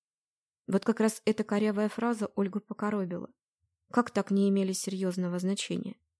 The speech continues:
Ольга допускала, что женатый мужчина или замужняя женщина могут потерять голову от любви. В конце концов, любовь — стихийное явление.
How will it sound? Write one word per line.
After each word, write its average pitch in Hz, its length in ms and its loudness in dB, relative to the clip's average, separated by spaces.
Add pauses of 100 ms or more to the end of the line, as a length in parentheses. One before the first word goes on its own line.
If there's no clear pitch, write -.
(500)
Ольга 277 240 4
допускала, 233 680 -4 (420)
что - 220 0
женатый 277 380 6
мужчина 208 640 2
или 196 160 0
замужняя 226 500 4
женщина 196 640 -2 (400)
могут 311 320 6
потерять 247 420 2
голову 208 400 0
от 208 120 -4
любви. 185 440 -6 (440)
В - 80 -20
конце 202 260 2
концов, 202 380 0
любовь — 202 320 2
стихийное 226 640 2
явление. 175 540 -4